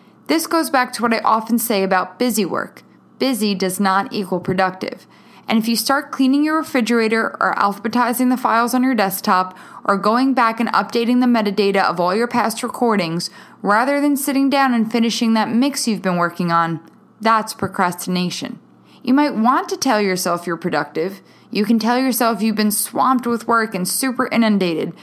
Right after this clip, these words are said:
but the truth is you've done nothing but avoid the work that will actually serve your intended goal or goals. Procrastination can also appear disguised as perfection paralysis.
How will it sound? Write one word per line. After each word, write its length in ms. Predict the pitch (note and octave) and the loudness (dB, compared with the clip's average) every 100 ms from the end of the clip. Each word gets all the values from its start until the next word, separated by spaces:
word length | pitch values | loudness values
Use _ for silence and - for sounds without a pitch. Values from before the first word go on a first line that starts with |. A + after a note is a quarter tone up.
| - - | -20 -4
but 140 | B3 | -2
the 80 | A3+ | -2
truth 400 | A#3+ - D#4+ E4 | -4 -2 0 0
is 240 | A#3 A3 | 0 0
you've 140 | A3 G#3+ | 0 0
done 280 | A#3 A#3 A3+ | 2 4 2
nothing 340 | A#3 A#3 C4 | 2 0 0
but 120 | C4+ | 2
avoid 320 | B3 A#3+ A#3 | 0 0 0
the 80 | A3 | 0
work 300 | F#3+ G3+ G3+ | 2 0 2
that 100 | G#3+ | 0
will 200 | G3+ - - | -2 -2 -2
actually 540 | G3 G3+ - A#3 A#3+ | -2 -2 -4 0 0
serve 340 | A3 F3 F3 | 0 0 0
your 180 | F#3 F#3+ | 0 -2
intended 520 | F#3 F3+ F3+ F#3 G3+ | -2 -4 -4 -4 -4
goal 260 | - D#3 D#3+ | -2 -2 0
or 160 | - F#3+ | -2 -2
goals. 540 | A#3+ A3+ D3 - - - - - - - | 0 0 -2 -8 -14 -16 -20 -20 -20 -20
Procrastination 920 | - B3 C#4 D4 C#4+ D4+ D4 C#4 C4+ | -4 -2 0 -2 0 2 2 2 2
can 120 | A#3 B3+ | 2 2
also 360 | C#4 C#4+ D4 | 2 2 0
appear 320 | C#4 A#3 A#3 | 0 0 0
disguised 600 | G#3+ G#3 - F#3+ G3 G3 | 0 -2 2 2 2 -2
as 220 | - G3 F#3+ | -2 -2 -2
perfection 640 | - G#3+ G3 F#3 - G3 | -6 -4 -2 -2 -2 -2
paralysis. 800 | E3 A#3+ C4 G#3 - - - - | 0 0 2 0 -4 -10 -10 -14